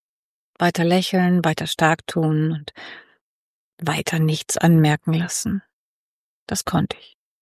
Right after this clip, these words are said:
Viele Menschen waren um mich, aber niemand wirklich da für mich. Nicht meine Eltern, nicht meine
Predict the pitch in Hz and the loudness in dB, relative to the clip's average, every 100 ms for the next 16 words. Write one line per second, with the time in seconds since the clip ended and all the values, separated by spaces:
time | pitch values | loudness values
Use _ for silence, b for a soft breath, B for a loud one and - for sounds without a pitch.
0 | _ _ _ _ _ _ _ _ _ _ | _ _ _ _ _ _ _ _ _ _
1 | _ _ - 294 285 214 202 - 180 160 | _ _ 2 6 8 8 6 6 6 6
2 | 160 - 165 175 226 - - _ _ - | 4 4 4 4 2 -2 -16 _ _ -2
3 | 165 175 185 175 165 170 - 165 160 - | 2 4 4 2 2 -2 -2 -2 -2 -6
4 | - _ - 190 - 143 147 - _ _ | -12 _ 0 0 0 -10 -10 -14 _ _
5 | B B B B B B B B - 151 | B B B B B B B B -6 -6
6 | - 165 156 156 156 156 156 - 233 226 | -2 2 4 4 4 4 2 2 2 2
7 | 196 180 175 165 156 - 156 151 147 147 | 2 2 4 2 0 -4 -2 0 0 0
8 | 147 147 | 0 -2